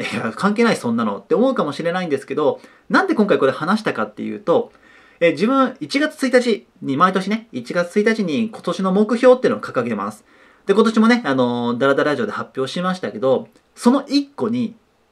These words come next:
Googleイベントへの参加っていうのを掲げました。で、えー、今回そのゲームウィークはGoogleのイベントなので、てか、その、それを意図して行ってたので、自分は。これに参加したいと思って。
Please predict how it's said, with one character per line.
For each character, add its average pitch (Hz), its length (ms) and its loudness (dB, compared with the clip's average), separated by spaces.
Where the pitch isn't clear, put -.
Google 269 420 4
イ 302 60 2
ベ 233 140 4
ン 139 60 -4
ト - 80 -2
へ 113 40 -2
の 110 80 -4
参 160 300 -4
加 214 180 0
っ 226 60 -4
て - 260 -6
い - 20 4
う 233 40 4
の 220 60 0
を - 40 -6
掲 - 240 -4
げ 131 100 -4
ま 127 120 2
し - 60 -10
た。 82 200 -2
で、 175 220 0
え 165 80 6
ー、 165 80 2
今 254 120 4
回 190 100 4
そ 185 80 -2
の 143 80 -2
ゲ 170 100 4
ー 220 60 6
ム 240 100 2
ウ - 20 4
ィ 262 80 2
ー 233 40 -4
ク 226 60 4
は 131 80 2
Google 190 260 2
の 202 100 0
イ 170 80 -4
ベ 196 120 0
ン 196 80 -6
ト 208 100 2
な 202 120 2
の 147 100 0
で、 131 180 2
て - 220 -4
か、 - 280 0
そ - 120 4
の、 214 160 2
そ - 160 2
れ 311 80 4
を 262 120 4
意 240 100 -4
図 220 120 2
し - 60 -4
て - 60 0
行 - 80 -4
っ - 40 -12
て 175 80 2
た 120 100 -2
の 107 80 -2
で、 113 60 -2
自 117 120 -6
分 120 80 -6
は。 117 140 -2
こ 202 140 0
れ 220 60 6
に 214 80 4
参 202 240 2
加 175 100 -2
し - 60 -10
た 180 100 2
い 151 40 4
と 120 60 -4
思 110 100 -2
っ 104 60 -8
て。 - 200 -10